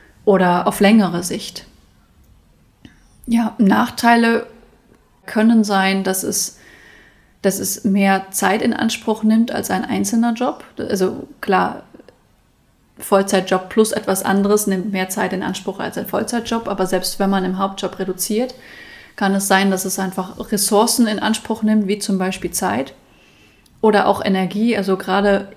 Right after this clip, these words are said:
ich als jetzt in, in meiner Mutterrolle merke, dass meine, meine Energie einfach auch begrenzt ist und ich da aufpassen muss, wie viel ich da beruflich, äh, alles, alles mache. Es braucht eventuell mehr Organisation,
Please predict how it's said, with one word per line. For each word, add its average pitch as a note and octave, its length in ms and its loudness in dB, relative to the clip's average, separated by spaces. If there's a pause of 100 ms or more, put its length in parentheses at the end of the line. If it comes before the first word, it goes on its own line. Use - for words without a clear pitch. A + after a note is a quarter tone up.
ich G3+ 260 -4
als - 440 -4
jetzt G3+ 280 -6
in, F#3+ 280 -2
in G3 140 -2
meiner F#3+ 220 -2
Mutterrolle G#3 600 4
merke, G3 380 2
dass F#3 240 -2
meine, F#3 220 0
meine F#3 280 -2
Energie G3 540 -2
einfach F#3 380 -4
auch - 280 -4
begrenzt G3 520 -4
ist - 160 -2
und F#3+ 140 -2
ich F#3+ 100 -8
da F#3+ 140 -4
aufpassen F#3+ 580 -4 (520)
muss, G#3+ 300 4
wie G#3+ 80 6
viel G#3 220 2
ich G3 140 6
da G3 120 4
beruflich, G3 800 -4
äh, G3+ 40 -6
alles, G3 640 -4
alles F#3+ 300 -6
mache. G3 360 -4 (840)
Es A#3+ 120 -4
braucht A3 240 2
eventuell G#3+ 480 2
mehr G3+ 260 2
Organisation, G3 800 0